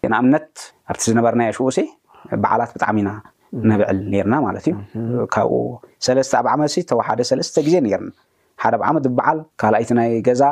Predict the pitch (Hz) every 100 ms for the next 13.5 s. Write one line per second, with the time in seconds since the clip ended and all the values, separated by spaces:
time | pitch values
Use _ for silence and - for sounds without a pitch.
0 | 143 147 _ - 104 - 123 113 117 -
1 | 110 95 - 107 117 123 139 190 196 _
2 | 120 113 120 - 123 117 107 - 107 110
3 | 98 - - - _ _ - 143 101 156
4 | 143 - 131 135 143 151 - 156 214 233
5 | - 127 - 101 - - - 123 123 117
6 | 104 98 95 123 - - 110 147 220 _
7 | - 117 113 110 - - - 196 311 _
8 | - 143 107 - _ - 117 110 113 101
9 | - 139 - 135 160 - - _ _ _
10 | - 113 107 104 110 107 101 - 92 -
11 | - _ _ - 117 113 110 - 104 107
12 | 110 107 - - _ - - 123 - 107
13 | - 107 117 117 165